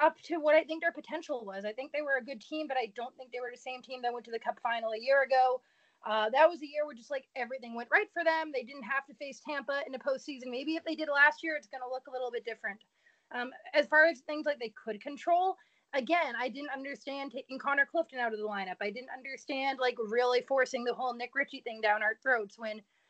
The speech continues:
at the end of the regular season, it wasn't looking like that experiment was going well. And, and just, like, switching the lines up. And, I mean, Bruce Cassidy is a great coach, just won Coach of the Year. I think he's tremendous. But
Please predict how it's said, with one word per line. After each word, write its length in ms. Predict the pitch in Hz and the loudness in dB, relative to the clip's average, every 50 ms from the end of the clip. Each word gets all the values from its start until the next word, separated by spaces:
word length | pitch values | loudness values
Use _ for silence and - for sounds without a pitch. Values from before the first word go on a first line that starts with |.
| _ - | _ -2
at 160 | 247 247 240 | -2 -2 -2
the 120 | 277 262 | -2 -6
end 140 | 247 240 254 | -6 -4 -4
of 60 | 262 | -4
the 60 | 254 | -2
regular 360 | 240 247 247 240 247 240 233 220 | -2 -2 -2 0 -2 -2 -2 -4
season, 460 | 220 - 269 247 202 233 220 208 208 | -6 -6 -6 -4 -4 -4 -4 -4 -4
it 200 | 226 240 220 202 - | -2 -2 -2 -2 -4
wasn't 420 | - 202 196 233 233 233 233 240 233 | -8 -4 0 0 0 0 -2 -4 -4
looking 300 | 226 220 220 247 233 226 | -4 -4 -4 -4 -4 -2
like 180 | 220 214 233 | -2 -2 -2
that 160 | 233 226 214 220 | 0 -2 -2 -2
experiment 540 | 202 - - - 214 220 220 226 240 247 | -4 -6 -4 -2 -2 0 0 -2 -4 -4
was 100 | - 233 | -6 -4
going 340 | 214 254 254 277 294 277 240 | 2 4 4 4 4 2 0
well. 280 | 214 190 185 180 185 190 - _ _ _ _ _ - | -2 -2 -2 -2 -4 -8 -12 _ _ _ _ _ -6
And, 240 | - 269 254 247 262 - | -2 -2 0 0 0 0
and 160 | - 311 285 233 | 0 0 0 0
just, 180 | 330 330 - | 0 0 2
like, 140 | 330 320 247 | 2 2 2
switching 400 | - - - 285 254 - 285 285 | 0 -6 -4 -4 -4 -2 -2 0
the 80 | 277 277 | 0 2
lines 380 | 277 285 302 302 294 233 214 | 4 6 6 4 4 0 0
up. 100 | 247 214 - - | -2 0 0 2
And, 180 | - - - - - | 2 0 0 -2 -8
I 120 | 254 247 | -10 -10
mean, 100 | 254 262 - | -10 -14 -14
Bruce 280 | 247 202 254 302 285 - | -10 -6 -4 -4 -4 0
Cassidy 420 | - - 277 277 269 233 240 269 | 4 8 8 8 6 4 -8 -8
is 80 | 247 214 | -6 -6
a 40 | 220 | -4
great 300 | 208 262 247 240 240 - | 0 0 0 0 0 -2
coach, 300 | - 247 247 240 240 - | -2 0 0 0 0 -2
just 160 | 254 233 - | -6 -10 -10
won 120 | 254 226 | -12 -14
Coach 280 | 226 - 233 240 240 - | -8 -6 -6 -6 -6 -8
of 60 | 226 | -16
the 60 | 220 | -12
Year. 280 | 240 226 226 226 226 220 | -6 -4 -2 0 2 2
I 100 | 214 220 | 0 0
think 200 | 214 220 220 - | -4 -8 -14 -12
he's 200 | - 240 220 - | -12 -14 -14 -12
tremendous. 600 | - - 220 214 214 240 294 277 214 202 202 - _ | -10 -10 -8 -4 -4 -4 -4 -2 -4 -4 -4 -6 _
But 160 | - 220 214 | -6 -6 -6